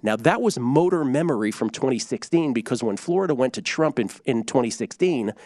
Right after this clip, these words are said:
he then rolled after that and won the election over Hillary Clinton. So in twenty twenty,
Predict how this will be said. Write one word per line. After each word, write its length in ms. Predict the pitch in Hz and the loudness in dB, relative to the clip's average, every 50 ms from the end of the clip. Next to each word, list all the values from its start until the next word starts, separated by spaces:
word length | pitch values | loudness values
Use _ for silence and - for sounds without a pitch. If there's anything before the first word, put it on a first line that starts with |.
| - - _ _ _ _ _ _ _ _ _ _ | -20 -20 _ _ _ _ _ _ _ _ _ _
he 200 | - - 175 170 | -2 0 0 2
then 420 | 147 135 143 131 127 127 120 107 - - | 2 2 2 2 2 0 -2 -2 -4 -4
rolled 480 | 110 117 123 139 139 147 147 139 123 127 | -2 2 2 4 4 4 2 0 0 0
after 340 | 120 120 123 - - 110 95 | 0 0 0 0 -2 -2 0
that 240 | 95 92 101 101 - - | 0 0 -2 -2 -2 -2
and 280 | 123 117 113 107 104 101 | -2 -2 -2 -4 -6 -4
won 180 | 104 113 127 131 | 0 0 2 2
the 80 | 123 | 2
election 400 | 123 101 107 110 107 - - 113 | 0 0 0 -2 -2 -2 -2 -2
over 160 | 107 98 101 95 | -2 -2 -2 -2
Hillary 280 | - 110 92 87 95 | -2 -2 -4 -4 -6
Clinton. 360 | - - 196 196 175 101 92 - - - - - _ _ _ - | -2 0 0 0 0 -2 -6 -10 -12 -20 -20 -20 _ _ _ -6
So 180 | - - 147 | -2 0 0
in 60 | 143 139 | 0 0
twenty 300 | - - 226 254 208 143 | 2 2 2 2 0 -2
twenty, 640 | - 156 156 202 233 269 226 107 87 87 117 - | -2 0 0 2 2 2 0 0 -2 -4 -8 -12